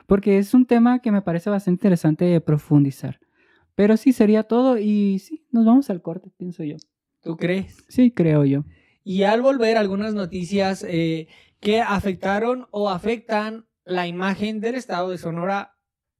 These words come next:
Speaker 2: después de haber hecho su cambio de gobierno. Y es que los niveles de delincuencia continuaron aumentando. En un momento, una nota que los dejará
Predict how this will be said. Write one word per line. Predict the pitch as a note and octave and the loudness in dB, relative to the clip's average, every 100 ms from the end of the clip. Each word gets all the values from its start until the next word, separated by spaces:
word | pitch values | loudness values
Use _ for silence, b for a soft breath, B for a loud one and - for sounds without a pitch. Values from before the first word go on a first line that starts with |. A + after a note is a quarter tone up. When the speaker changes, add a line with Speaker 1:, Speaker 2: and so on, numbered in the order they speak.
| _ _ _ | _ _ _
Speaker 2:
después | F3+ F3 E3+ G3+ G3+ | -10 -6 -4 -2 0
de | G3+ | 0
haber | F#3 F#3 | -2 -2
hecho | F#3+ G#3 G#3+ | -2 -4 -4
su | G3+ G#3 | -8 -8
cambio | F3 D#3+ D#3+ E3 | -8 -6 -10 -10
de | E3 D#3+ | -12 -10
gobierno. | D#3 C3+ C3 B2 b b b | -10 -10 -12 -16 b b b
Y | E3+ | -10
es | F3 E3+ | -10 -6
que | F3+ | -6
los | E3+ E3 | -4 -4
niveles | E3 E3 F3+ | -4 -4 -6
de | F3 G3 - | -6 -8 -8
delincuencia | E3 E3 D#3+ D#3+ A3 C#4 B3+ A#3+ A#3+ | -12 -10 -10 -8 -8 -6 -6 -8 -8
continuaron | B3 A#3+ G#3 F3+ F3 | -10 -8 -8 -6 -6
aumentando. | E3+ E3+ E3 C3 C#3 D3 - | -8 -8 -10 -14 -14 -16 -14
En | F3 | -10
un | E3 | -8
momento, | E3 F3 G3+ G#3 G#3+ | -8 -8 -8 -8 -10
una | - D#3+ | -12 -14
nota | D3+ E3 F3+ | -14 -14 -14
que | E3+ | -12
los | D3 | -12
dejará | C#3 C3+ C#3 E3+ | -12 -14 -14 -14